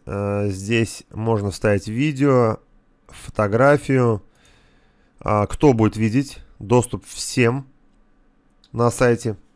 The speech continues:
А, может быть видно зарегистрированным участникам, может быть видно вашим друзьям, может быть видно вам. То есть вот такой замочек сразу появляется.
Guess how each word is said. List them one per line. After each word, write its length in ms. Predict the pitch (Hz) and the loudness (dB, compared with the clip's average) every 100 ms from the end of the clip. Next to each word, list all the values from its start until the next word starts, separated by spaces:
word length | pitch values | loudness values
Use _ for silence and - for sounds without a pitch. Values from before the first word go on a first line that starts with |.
| _ | _
А, 280 | - 107 104 | -6 -2 -2
может 360 | 107 139 123 107 | 2 2 4 2
быть 360 | 107 120 - - | 4 2 2 -8
видно 320 | 107 113 110 | -4 -2 0
зарегистрированным 640 | 113 110 120 - 113 131 | -2 0 -4 -2 -2 -2
участникам, 500 | 135 151 151 135 143 | 2 2 2 -2 -4
может 240 | 120 120 107 | -2 -2 -2
быть 180 | 110 | -4
видно 380 | 107 117 110 107 | -2 -2 0 -2
вашим 400 | 101 117 - 139 | 2 2 0 -6
друзьям, 440 | 131 135 127 139 135 | -2 -2 0 -2 0
может 300 | 117 120 107 | -2 -2 -2
быть 260 | 104 - | -6 -6
видно 280 | 104 110 110 | -8 -6 -6
вам. 400 | 98 101 85 78 _ _ _ _ _ _ _ _ - | -2 -2 -2 -12 _ _ _ _ _ _ _ _ -14
То 100 | - | -10
есть 100 | 98 | -6
вот 80 | |
такой 240 | - 107 113 | -4 0 0
замочек 460 | 98 117 120 - - | 2 2 0 -2 -8
сразу 260 | 107 95 | -6 -6
появляется. 760 | - 104 110 139 165 170 120 | -4 -2 0 0 0 -2 -6